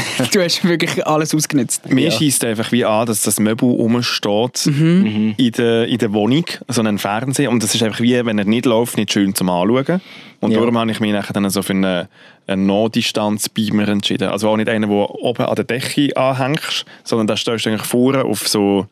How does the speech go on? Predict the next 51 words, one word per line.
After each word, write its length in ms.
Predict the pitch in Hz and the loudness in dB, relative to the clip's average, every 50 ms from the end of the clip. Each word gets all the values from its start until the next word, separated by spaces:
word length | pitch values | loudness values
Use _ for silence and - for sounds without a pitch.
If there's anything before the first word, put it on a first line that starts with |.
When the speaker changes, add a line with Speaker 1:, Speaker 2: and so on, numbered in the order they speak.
| _ _ _ _ _ _ - | _ _ _ _ _ _ -8
Speaker 2:
ein 100 | - 110 - - | -8 -6 -6 -4
Komödli 600 | - - 139 127 143 151 160 160 - 160 156 - | -2 -2 0 2 2 2 2 2 2 0 0 0
und 80 | - 113 | 0 0
dann 100 | 110 104 | 0 0
tut 120 | 113 98 | 0 -2
von 120 | - - - - | -2 -4 -4 0
unten 420 | - 127 123 123 135 139 131 131 113 | 0 2 2 4 4 4 4 2 0
u-, 380 | - 101 113 107 110 110 110 - - _ _ _ _ _ _ - | 2 2 2 4 4 2 0 -2 -4 _ _ _ _ _ _ -2
u-, 180 | - 110 107 107 | 2 2 2 2
beamen. 340 | 107 - 95 92 87 - - - _ _ _ _ _ _ _ _ | 0 -2 -4 -2 -2 -4 -6 -8 _ _ _ _ _ _ _ _
Speaker 3:
Das 120 | - - - | -6 -4 -2
ist 40 | - | -2
schon 120 | - 131 | 0 0
Speaker 2:
Und 60 | 131 | 0
Speaker 3:
geil. 80 | 104 92 151 | 2 0 0
Speaker 2:
seit 80 | 156 - | 0 -2
ich 100 | 160 - | -4 -4
das 200 | - 143 131 - | -2 -2 -2 0
habe, 280 | 127 123 127 143 160 - - - - - - | 0 0 0 0 -2 -4 -10 -20 -20 -18 -10
finde 220 | - - 113 117 | -4 -2 -2 -2
ich 60 | - | -2
so 120 | - 123 - | -2 -2 0
A 160 | 120 123 123 | 0 0 0
V 240 | 120 - 117 104 107 | 0 -2 -2 -2 0
geil. 320 | - 98 92 90 87 - - - _ _ _ - | -2 -2 -2 -2 -4 -6 -8 -14 _ _ _ -4
Weil 120 | 110 110 | -2 0
dann 120 | 107 117 127 | 2 2 0
ist 120 | 123 - | 0 0
so 80 | - 120 | 0 2
wie, 160 | 127 135 127 | 2 2 0
das 300 | - - - - - - | -2 -6 -12 -8 -2 0
Ding 120 | 151 160 170 | 0 2 2
ist 80 | 151 | 0
halt, 140 | 151 131 - | 0 0 -2
du 40 | 147 | -2
kannst 180 | - 143 131 | -2 0 0
auch 140 | 135 127 117 | 0 0 2
weniger, 260 | 123 127 139 139 131 | 2 2 2 0 0
musst 480 | - 131 127 127 131 143 147 143 - - | 0 2 2 4 4 4 2 0 0 0
weniger 260 | - 127 127 120 117 | 0 0 2 0 0
Fernsehen 460 | - - 107 113 120 135 143 - 151 | -2 -4 -6 -4 -4 -4 -2 0 0
schauen, 160 | 147 156 147 131 | 2 2 2 2
weil 80 | 120 | 2
durch 160 | 113 113 110 | 2 2 0
den 80 | 107 104 | 0 0
Tag 240 | - 107 110 120 120 | 0 0 0 0 -2
ist 80 | 123 - | -4 -2
es 40 | - | -2
halt 120 | 101 - | -2 0
nicht 280 | 101 110 107 107 - - | 0 -2 -2 -2 -2 -2
so 280 | - 101 101 98 95 | 0 2 2 2 0